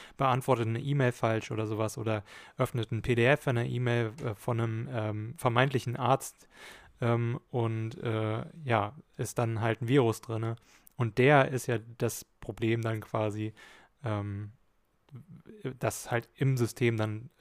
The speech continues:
plötzlich existiert und, äh, dazu führen kann, dass dann halt so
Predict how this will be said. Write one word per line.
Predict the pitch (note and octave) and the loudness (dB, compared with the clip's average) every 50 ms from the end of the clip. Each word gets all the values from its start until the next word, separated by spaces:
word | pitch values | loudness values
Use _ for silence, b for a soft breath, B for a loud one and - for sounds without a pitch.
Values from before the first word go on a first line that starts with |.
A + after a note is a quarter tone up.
| - _ | -16 _
plötzlich | - A#2+ - - G#2 A#2 | -6 -4 -4 -4 -6 -6
existiert | B2 A2 - A#2 G#2 - - B2 A2+ G#2+ G#2+ - _ b b b b b b b b _ - | -6 -6 -6 -8 -10 -8 -4 -4 -2 -2 -4 -6 _ b b b b b b b b _ -8
und, | A#2 A2 G#2+ G#2+ G#2+ G2+ - | -6 -4 -4 -6 -8 -8 -8
äh, | D3 A2+ G2+ G#2 G2+ G#2 | -6 -6 -4 -4 -4 -4
dazu | A2+ A2 - - - | -4 -6 -6 -6 -12
führen | - - - A#2 A2+ G#2+ | -12 -8 -6 -4 -4 -6
kann, | - - A#2 G#2+ G#2+ G#2 | -6 -6 -6 -4 -4 -4
dass | G#2+ G2+ - | -6 -6 -6
dann | - G#2 G2 | -8 -6 -6
halt | G#2 G#2+ G2+ - | -4 -6 -6 -6
so | - A2 G#2 G#2 G2+ | -6 -6 -6 -6 -6